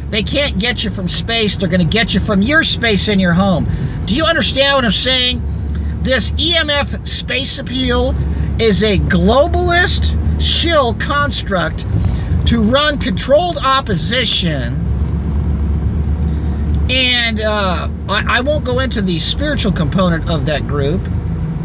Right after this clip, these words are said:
but I will tell you that their goal is to get your eyes on space, which doesn't have anything floating around up there but water molecules and oxygen molecules that will block the stuff even if they could put it up there.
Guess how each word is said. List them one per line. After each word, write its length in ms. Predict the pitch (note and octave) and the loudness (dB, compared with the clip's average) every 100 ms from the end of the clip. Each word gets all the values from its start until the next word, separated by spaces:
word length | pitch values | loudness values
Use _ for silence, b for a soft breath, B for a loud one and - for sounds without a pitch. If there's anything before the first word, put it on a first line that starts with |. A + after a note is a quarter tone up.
| - - - - - B B B B | -4 -4 -4 -4 -4 B B B B
but 100 | F#3 | 2
I 60 | G#3+ | 4
will 120 | A3 | 2
tell 260 | E3+ D#4+ D4+ | 2 2 2
you 80 | A#3 | 2
that 140 | F#3 | 0
their 140 | B3+ E4 | 0 -2
goal 300 | - A#3+ G#3+ | 0 0 0
is 80 | F3+ | 0
to 80 | |
get 220 | F3 G#3 G3+ | 0 2 2
your 100 | G3 | 2
eyes 300 | G3+ G#3 F#3 | 4 4 2
on 180 | F3 D#3+ | 2 2
space, 460 | - A3 A3 - | 0 2 2 2
which 240 | D#3+ D#3+ - | 0 0 0
doesn't 260 | G3+ F#3 | 2 2
have 160 | E3+ E3+ | 2 2
anything 280 | F#3+ A3 F3+ - | 2 2 2 2
floating 300 | F#3+ F3 D#3 | 2 4 2
around 320 | D#3 F3 F#3 | 2 2 2
up 100 | D3 | 2
there 220 | - D3+ D3 | 2 0 2
but 140 | C#3+ | 0
water 400 | - F3+ A3 A#3+ | 2 2 2 2
molecules 680 | E3+ D3+ D3 - D#3+ D#3 D3+ - B B B | 2 2 2 2 2 2 0 0 B B B
and 120 | F3 | 0
oxygen 600 | F#3+ - E4+ - F#3 F#3 | 2 2 0 -2 -2 0
molecules 480 | F3 F3+ E3+ G#3 F3 | 0 -2 -2 -2 -2
that 80 | F#3 | 0
will 100 | E3 | 0
block 400 | C#3+ G#3 C#4+ - | 2 2 2 0
the 80 | D#3 | 0
stuff 360 | - F3 E3+ | 2 0 0
even 180 | G#3 G#3+ | 0 0
if 100 | G#3 | 0
they 120 | G3 | 0
could 280 | G3 C#4 C#4 | 0 0 0
put 160 | F3+ D#3+ | 2 0
it 100 | C3+ | 0
up 140 | B2+ - | -2 -2
there. 240 | - - | -2 -2